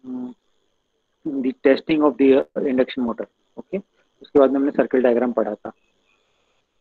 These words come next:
ठीक है? Circle diagram basically हमने क्यों पढ़ा था कि भाई हम without उसको load, load किए हुए पर्टिकुलर load पे उसकी speed, अ, उसकी slip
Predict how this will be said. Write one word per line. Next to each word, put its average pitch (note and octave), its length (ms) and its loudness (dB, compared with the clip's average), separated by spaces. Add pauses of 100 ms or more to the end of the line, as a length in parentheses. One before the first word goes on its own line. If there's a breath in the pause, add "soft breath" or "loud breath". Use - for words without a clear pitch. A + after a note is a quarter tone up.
(120)
ठीक C#3 140 0
है? E3 100 0
Circle D3 380 6
diagram C#3 540 6 (120)
basically C#3 480 4
हमने C3+ 200 0
क्यों C3+ 140 -2
पढ़ा C3 260 6
था F#3+ 180 4 (380)
कि - 120 -4
भाई C#3+ 340 2 (120)
हम C#3+ 180 2
without C3 460 6 (200)
उसको C#3+ 320 4
load, C3 400 4 (240)
load C3 260 -4
किए C#3 200 -8
हुए C3 240 -2
पर्टिकुलर C#3 460 -4
load C3 320 0
पे C#3+ 100 0
उसकी C3+ 260 -2
speed, C3 580 -4 (500)
अ, C3 40 -2
उसकी B2+ 440 -2
slip - 320 0